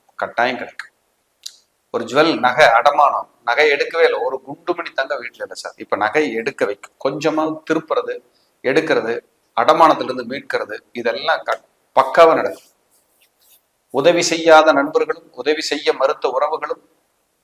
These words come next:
உங்க இல்லங்களில் இல்ல, உள்ளங்களிலேயே குடியேறுகின்ற காலம். அப்படி நடக்கு நீ. "சார், இதெல்லாம் கேட்க நல்லா இருக்கு, நடந்துருமா?" நடக்கும், நடக்கணும், நடந்தே தீரும்,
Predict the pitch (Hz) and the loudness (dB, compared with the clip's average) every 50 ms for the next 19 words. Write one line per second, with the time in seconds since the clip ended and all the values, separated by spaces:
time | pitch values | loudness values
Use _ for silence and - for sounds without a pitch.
0 | _ _ _ _ _ _ _ _ _ _ _ _ _ _ _ _ _ _ _ _ | _ _ _ _ _ _ _ _ _ _ _ _ _ _ _ _ _ _ _ _
1 | _ 135 139 139 135 135 147 170 180 180 180 175 165 147 135 131 120 123 120 113 | _ -8 -4 -4 -2 -2 0 2 4 4 4 4 0 -2 -2 -4 -6 -8 -8 -10
2 | - _ _ _ _ 117 135 143 156 160 160 156 156 156 151 147 147 147 147 143 | -10 _ _ _ _ -6 -4 0 0 0 0 0 -2 -2 -2 -2 -4 -6 -6 -6
3 | 147 147 - 127 123 123 127 127 120 120 - 110 107 - 113 - 95 90 85 85 | -8 -10 -12 -16 -14 -12 -8 -8 -8 -8 -10 -16 _ -12 -10 -8 -6 -6 -8 -8
4 | - _ _ _ _ _ _ _ _ _ _ _ _ _ _ _ _ _ _ _ | -12 _ _ _ _ _ _ _ _ _ _ _ _ _ _ _ _ _ _ _
5 | _ _ _ _ _ _ _ _ - _ _ - - - _ _ - 175 151 131 | _ _ _ _ _ _ _ _ -20 _ _ -16 -16 -16 _ _ -4 -4 -2 0
6 | 135 147 165 160 147 120 104 - - _ _ _ _ _ _ _ _ _ _ _ | 0 0 0 -2 -4 -8 -10 -14 -16 _ _ _ _ _ _ _ _ _ _ _
7 | _ _ _ _ _ _ _ _ _ _ _ _ _ _ - 131 135 139 131 123 | _ _ _ _ _ _ _ _ _ _ _ _ _ _ 0 4 4 4 4 4
8 | 120 127 139 165 165 - - 151 175 170 - 180 160 139 135 147 151 147 131 - | 2 2 2 2 0 2 2 2 2 4 2 2 0 0 2 4 4 4 4 2
9 | - 117 120 127 147 147 - 151 147 139 135 120 101 95 - 127 131 147 - - | -2 -4 0 0 0 0 0 -6 -4 -2 -2 -2 -2 0 -2 2 4 4 2 2
10 | - - - - - _ _ _ _ _ _ _ _ _ 110 110 113 120 143 139 | -2 -4 -4 -4 -8 _ _ _ _ _ _ _ _ _ -8 -4 0 2 2 2
11 | 139 - 135 131 127 113 - - - _ _ _ _ _ _ _ _ _ _ _ | 2 0 -2 -4 -4 -6 -8 -10 -16 _ _ _ _ _ _ _ _ _ _ _
12 | - 104 110 113 113 127 131 135 147 143 - - 120 120 - _ | -14 -10 -6 -4 -2 -2 0 -2 -2 -4 -4 -12 -18 -18 -20 _